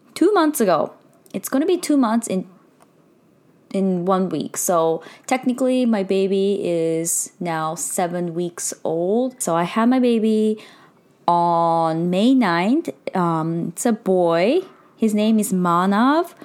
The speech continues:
or in Japanese, his name is Manabu. So we were able to incorporate both Hindu name and a Japanese name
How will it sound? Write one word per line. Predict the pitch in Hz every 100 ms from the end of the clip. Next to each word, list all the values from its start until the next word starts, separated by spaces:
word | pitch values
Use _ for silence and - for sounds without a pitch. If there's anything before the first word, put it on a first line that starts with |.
| - -
or | - 202 196
in | 190 185
Japanese, | 190 190 214 214 285 392 370
his | - 185 180
name | 196 185 170
is | 170 -
Manabu. | 170 220 285 453 523
So | - 220
we | 202
were | 190 190
able | 190 185 180
to | 214
incorporate | 185 180 190 - 160 165 -
both | 165 165
Hindu | - 208 214 214 214
name | 208 208 -
and | 277
a | 262
Japanese | 196 190 185 214
name | 240